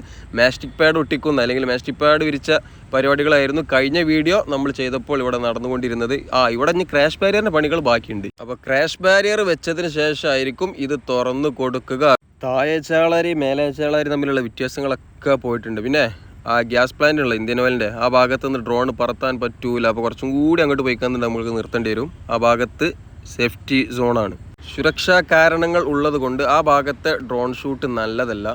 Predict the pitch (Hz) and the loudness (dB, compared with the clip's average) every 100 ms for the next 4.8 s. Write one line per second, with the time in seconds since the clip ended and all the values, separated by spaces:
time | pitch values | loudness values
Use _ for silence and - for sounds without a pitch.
0 | - 117 120 117 131 135 131 135 104 - | -8 -6 -4 -2 0 0 0 0 -2 -8
1 | 117 110 127 135 131 - 120 107 107 104 | -8 -2 0 0 0 -4 -6 -6 -8 -6
2 | 117 147 165 - 185 170 180 175 151 160 | 0 2 2 2 0 0 0 0 -2 0
3 | 175 185 208 - - 143 160 - 165 190 | 6 6 4 0 -2 2 2 2 0 0
4 | 165 160 180 220 - 147 147 175 | 2 2 2 2 2 2 4 0